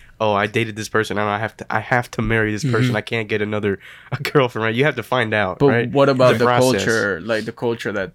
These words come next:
Speaker 3: "Oh, you made a mistake, now you have to stick with that person"?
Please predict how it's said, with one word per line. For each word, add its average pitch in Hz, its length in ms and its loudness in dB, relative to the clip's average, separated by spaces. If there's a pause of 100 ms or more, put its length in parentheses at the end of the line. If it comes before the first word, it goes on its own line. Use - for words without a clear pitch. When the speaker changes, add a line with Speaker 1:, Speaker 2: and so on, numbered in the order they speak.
Speaker 3:
"Oh, 120 240 2
you 107 160 -2
made 131 180 2
a 123 60 0
mistake, 117 560 -2
now 120 120 0
you 120 120 2
have 120 140 -6
to - 60 -16
stick - 280 -6
with 107 80 -10
that 92 180 -2
person"? - 380 -8